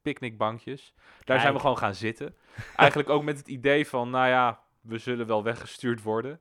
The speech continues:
Speaker 1: Nou, ik kan je vertellen, Jan, we hebben daar tot half vier gezeten.
Speaker 2: Zo.
Speaker 1: Niemand. <laughs> Niemand zat daar.
Speaker 2: Maar is het zo lang wat je bent door te praten?
Speaker 1: Ja, ja, eigenlijk over, eh, over, ook over deze tijd, weet je wel. Hoe,
Speaker 2: Ja.
Speaker 1: hoe je, ehm, ik heb zelf heel erg last van dat ik, dat ik gewoon...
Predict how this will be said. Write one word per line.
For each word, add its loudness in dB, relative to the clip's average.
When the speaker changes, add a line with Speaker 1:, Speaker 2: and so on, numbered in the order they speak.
Speaker 1:
Nou, 2
ik 4
kan 2
je 2
vertellen, 2
Jan, 4
we 0
hebben 2
daar 4
tot -4
half 2
vier -4
gezeten. -2
Speaker 2:
Zo. 2
Speaker 1:
Niemand. 6
<laughs> -20
Niemand -4
zat -4
daar. -4
Speaker 2:
Maar -2
is -2
het -4
zo 2
lang -2
wat -2
je -6
bent -2
door -8
te -18
praten? -8
Speaker 1:
Ja, 6
ja, 6
eigenlijk -4
over, -2
eh, -4
over, -2
ook -2
over -4
deze -4
tijd, -4
weet -4
je -10
wel. -6
Hoe, -4
Speaker 2:
Ja. 4
Speaker 1:
hoe -2
je, -2
ehm, -10
ik -14
heb -6
zelf -2
heel -2
erg -4
last -6
van -10
dat -8
ik, -12
dat -6
ik -12
gewoon... -6